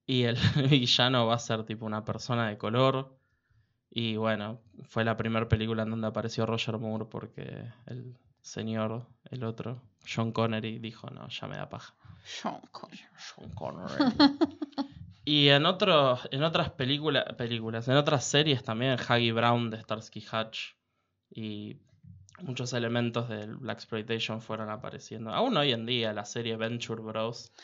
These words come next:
Speaker 2: Sí, es que, eh, ponele, o sea, yo creo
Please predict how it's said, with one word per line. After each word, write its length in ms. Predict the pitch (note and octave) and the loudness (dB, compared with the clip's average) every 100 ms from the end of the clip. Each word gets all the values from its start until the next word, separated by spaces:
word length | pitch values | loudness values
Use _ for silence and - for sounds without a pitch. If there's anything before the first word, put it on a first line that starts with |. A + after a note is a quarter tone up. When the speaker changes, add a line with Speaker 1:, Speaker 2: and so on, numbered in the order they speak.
| - - | -20 -16
Speaker 2:
Sí, 380 | - D4 C4+ - | 0 4 4 4
es 160 | C#4+ C#4+ | 0 2
que, 440 | E4 D4 G#3+ - | 4 4 4 0
eh, 360 | - F#3 F#3 - _ _ _ _ - | -6 -4 -4 -8 _ _ _ _ -8
ponele, 420 | G3 F#3+ G3 F#3+ | -4 -2 0 0
o 60 | F#3 | 0
sea, 200 | - F3+ | -2 -2
yo 480 | - - G#3+ G#3+ - _ _ _ _ _ | 0 -2 -2 -2 -6 _ _ _ _ _
creo 800 | - F#3+ F3+ G3 A#3+ C4+ D4 D4+ | -8 -4 0 2 4 4 4 2